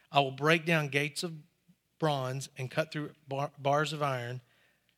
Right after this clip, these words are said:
I will give you riches stored in secret places so that you may know I am the Lord." There's a lot this man did not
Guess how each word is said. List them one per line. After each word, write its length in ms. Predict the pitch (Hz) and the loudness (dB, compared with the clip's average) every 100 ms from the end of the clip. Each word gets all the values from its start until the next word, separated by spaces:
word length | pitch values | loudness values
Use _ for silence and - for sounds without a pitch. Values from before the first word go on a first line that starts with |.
| _ | _
I 120 | 139 | 0
will 100 | 135 | 0
give 300 | 135 151 151 | 0 -2 -2
you 120 | 147 | -2
riches 560 | 131 131 147 - 160 143 | -4 -2 -2 -2 -4 -4
stored 360 | - - 147 135 | -4 -2 -2 -2
in 120 | 123 | -2
secret 400 | - 156 147 - | -6 -6 -10 -14
places 600 | - 139 131 - 127 - - _ _ _ _ | -8 -6 -4 -6 -8 -14 -14 _ _ _ _
so 160 | - | -4
that 140 | 143 139 | -4 -2
you 100 | 147 | -2
may 180 | 127 123 | -2 -4
know 520 | 127 143 151 165 160 _ _ - | -2 2 2 0 -4 _ _ -10
I 120 | 135 | -8
am 100 | 131 | -6
the 100 | 127 | -8
Lord." 440 | 120 127 117 113 _ _ _ _ _ _ _ _ _ _ _ - _ _ _ _ _ _ _ _ _ _ _ - | -8 -8 -10 -16 _ _ _ _ _ _ _ _ _ _ _ -20 _ _ _ _ _ _ _ _ _ _ _ 0
There's 160 | 170 | 2
a 60 | 151 | 2
lot 580 | 135 143 147 135 - - _ | 0 0 0 -2 -10 -20 _
this 440 | 131 139 131 - - _ _ _ | -6 -4 -4 -8 -12 _ _ _
man 360 | - 131 123 113 | -8 -8 -6 -10
did 160 | 117 110 | -12 -10
not 360 | 117 120 120 | -8 -8 -10